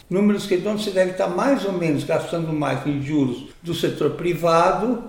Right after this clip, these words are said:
do que do setor público. E o que quer dizer isso? Você tá de-, retirando recursos do setor não financeiro pra sustentar o setor,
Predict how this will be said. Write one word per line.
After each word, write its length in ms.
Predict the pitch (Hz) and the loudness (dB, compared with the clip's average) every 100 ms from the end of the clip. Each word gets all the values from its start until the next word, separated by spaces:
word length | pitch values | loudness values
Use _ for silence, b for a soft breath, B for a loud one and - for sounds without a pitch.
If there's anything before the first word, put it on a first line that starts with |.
| - | -14
do 480 | - 156 196 214 - | 2 4 4 2 -4
que 120 | - 180 | -6 -6
do 120 | - | -4
setor 400 | - 165 190 202 | -2 0 0 0
público. 520 | - 139 104 104 - | 0 0 0 -4 -6
E 60 | - | -6
o 40 | |
que 140 | - 302 | -8 -6
quer 200 | - 262 | -2 -2
dizer 280 | - 165 147 | -2 0 2
isso? 480 | 120 95 - - - - - | 2 -2 -8 -14 -16 -18 -2
Você 280 | 185 - 226 | -2 0 -2
tá 200 | - 240 240 - | 0 0 -2 -8
de-, 840 | 202 - - 175 185 - - 339 - | -6 -6 -6 -6 -4 -4 -6 -8 2
retirando 640 | 180 170 180 185 247 240 | 4 8 10 10 10 6
recursos 760 | 165 180 170 175 151 - 135 117 | 4 2 4 2 2 2 -2 -6
do 140 | - | -6
setor 480 | 139 156 - 160 135 | -4 -2 0 2 2
não 240 | 151 185 | 4 2
financeiro 680 | 180 226 214 208 - 233 240 | 2 -2 -2 -4 -2 -2 -2
pra 240 | 240 220 214 | -4 -4 -4
sustentar 720 | 262 - 202 185 - 185 190 | -6 -8 -6 -4 2 4 4
o 80 | - | -2
setor, 640 | 196 - 175 170 180 B | -8 -4 0 2 0 B